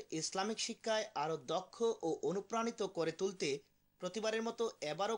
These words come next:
কভেন্ট্রি শাহজালাল ইভিনিং মাদ্রাসা আয়োজন করে অ্যানুয়াল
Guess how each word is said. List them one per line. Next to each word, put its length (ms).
কভেন্ট্রি 420
শাহজালাল 560
ইভিনিং 400
মাদ্রাসা 440
আয়োজন 360
করে 220
অ্যানুয়াল 340